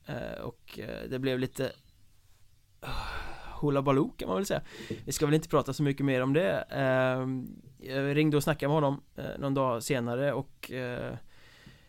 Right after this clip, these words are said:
man kan väl tycka vad man vill om det där, men vi kom väl fram till, eh,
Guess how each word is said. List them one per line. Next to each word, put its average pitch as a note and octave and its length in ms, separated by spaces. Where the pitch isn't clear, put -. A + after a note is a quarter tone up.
man B2 140
kan B2+ 200
väl C3+ 240
tycka D3 280
vad C#3+ 120
man C#3 100
vill C#3 180
om C#3 100
det C3+ 60
där, D3 280
men C#3 240
vi C#3 80
kom D3+ 140
väl D3 80
fram D3 220
till, C3 320
eh, B2+ 60